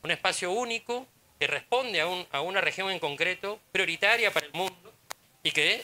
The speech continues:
desde luego, eh, va a ser significativo que los propios pueblos indígenas sean los voceros de estas decisiones, que sean, estén ubicados en el centro de ese desarrollo, ¿no?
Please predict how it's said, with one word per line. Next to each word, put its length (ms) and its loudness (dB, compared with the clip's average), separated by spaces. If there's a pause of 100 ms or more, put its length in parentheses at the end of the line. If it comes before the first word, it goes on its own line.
(260)
desde 180 0
luego, 500 0 (120)
eh, 340 0
va 60 2
a 20 -2
ser 160 -4
significativo 880 -2 (340)
que 80 0
los 140 0
propios 300 2
pueblos 340 0
indígenas 400 -4
sean 300 0
los 240 -6 (220)
voceros 520 2
de 80 4
estas 220 -2
decisiones, 560 -6
que 100 -14
sean, 260 0 (240)
estén 240 0
ubicados 380 0
en 80 0
el 100 -2
centro 400 0
de 80 0
ese 180 -2
desarrollo, 520 -2
¿no? 120 -12